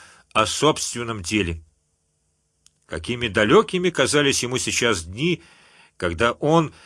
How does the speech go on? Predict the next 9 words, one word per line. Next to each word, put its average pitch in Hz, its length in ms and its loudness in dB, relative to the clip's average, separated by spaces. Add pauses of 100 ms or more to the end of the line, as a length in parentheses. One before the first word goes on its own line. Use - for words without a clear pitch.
юношей, 143 760 0
бродил 113 440 2
по - 120 0
улицам 131 500 2
того 113 260 0
же 120 140 -2
Нью-Йорка 110 760 0 (220)
в - 140 -12
поисках 147 600 2